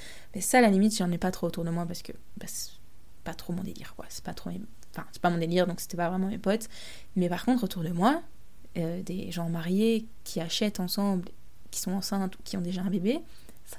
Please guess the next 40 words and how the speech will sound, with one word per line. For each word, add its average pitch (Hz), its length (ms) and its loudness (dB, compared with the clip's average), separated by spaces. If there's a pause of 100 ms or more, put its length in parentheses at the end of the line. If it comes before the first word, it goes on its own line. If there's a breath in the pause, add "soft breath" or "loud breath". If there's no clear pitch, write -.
j'en 302 80 -4
ai 285 80 -2
beaucoup 247 260 -4
plus. - 340 -8 (500 loud breath)
Alors 196 300 2
que - 80 -2
moi, 220 360 4 (440 soft breath)
À 196 120 -2
côté, 285 400 -2 (260)
je 185 140 2
reviens 185 280 2
avec 175 220 -2
Bali, 196 380 2
mais 277 420 10
c'est - 300 -6
parce - 160 -2
que - 320 -2
j'ai 190 340 6
pris 240 200 0
des 196 120 4
billets 180 380 2 (580 loud breath)
pour 220 160 4
Bali 185 340 2 (160)
en 190 120 4
sac 180 260 -2
à 175 80 0
dos 247 300 -2 (120)
où 208 120 6
je 185 120 2
ne 175 80 0
compte 190 340 0
absolument 175 400 -2
rien 196 240 2
programmer 185 600 0
à 185 120 -2
part 233 280 0
les 180 180 0
deux 214 140 0
premières 185 340 0
nuits. 254 240 4